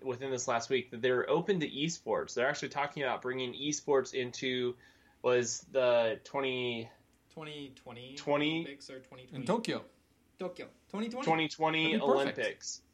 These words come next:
Speaker 1: Um,
Speaker 2: That's true.
Speaker 1: and so
Speaker 2: Mario
Speaker 1: that's kind of
Speaker 2: is
Speaker 1: a,
Speaker 2: gonna be
Speaker 1: that's
Speaker 2: the
Speaker 1: kind of a
Speaker 2: mascot.
Speaker 1: cool
Speaker 2: <laughs>
Speaker 1: thing. But they did say this. They said, "We will not have any violent games. The violent games have no place in the Olympics." And basically, the,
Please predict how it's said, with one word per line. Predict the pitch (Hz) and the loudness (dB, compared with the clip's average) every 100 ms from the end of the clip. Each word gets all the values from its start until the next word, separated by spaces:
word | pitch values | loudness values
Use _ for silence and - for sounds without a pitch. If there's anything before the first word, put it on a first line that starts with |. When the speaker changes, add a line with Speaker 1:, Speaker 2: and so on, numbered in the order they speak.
| _ _ _ - | _ _ _ -2
Speaker 1:
Um, | 120 113 107 | 0 2 -2
Speaker 2:
That's | - - | -8 -12
true. | 196 175 | -8 -6
Speaker 1:
and | 147 | 2
so | 170 | 6
Speaker 2:
Mario | 190 | 6
Speaker 1:
that's | 226 254 | 4 2
kind | 220 | 2
of | 190 | 2
Speaker 2:
is | - | 0
Speaker 1:
a, | |
Speaker 2:
gonna | 147 | -4
be | |
Speaker 1:
that's | 185 | -4
Speaker 2:
the | - | 0
Speaker 1:
kind | 240 | 0
of | 214 | 2
a | |
Speaker 2:
mascot. | 190 | 2
Speaker 1:
cool | 202 196 180 | 4 4 4
Speaker 2:
<laughs> | 185 | 2
Speaker 1:
thing. | 208 139 139 - _ _ - - _ _ - | 2 2 -4 -12 _ _ -20 -20 _ _ -6
But | 185 | 2
they | 202 | 2
did | 202 247 - | 2 -4 -4
say | 226 208 | 0 0
this. | 175 226 185 151 | 0 0 0 -2
They | 175 | -6
said, | 170 196 190 185 185 - _ _ 151 | -2 2 2 2 0 -6 _ _ -10
"We | 170 185 | -4 -2
will | 180 180 | 0 0
not | 175 175 180 | 2 2 2
have | 185 165 | 0 0
any | 156 156 131 | 0 -2 -6
violent | 120 139 147 180 175 131 120 | -2 0 2 2 0 -2 -8
games. | 147 151 - - - | -6 -6 -8 -16 -14
The | - 101 | -10 -4
violent | 131 175 185 170 | 0 0 0 0
games | 170 165 | -4 -2
have | 139 | -6
no | 123 120 143 | -2 2 2
place | 156 - 151 135 120 | 2 -2 2 2 0
in | - 117 | -6 -8
the | 117 | -6
Olympics." | 110 117 113 - - - - - - - 135 | -4 -4 -6 -10 -12 -12 -12 -14 -20 -6 -2
And | 143 | 0
basically, | 160 175 196 175 156 - | 0 2 0 0 -2 -2
the, | 131 143 | 0 2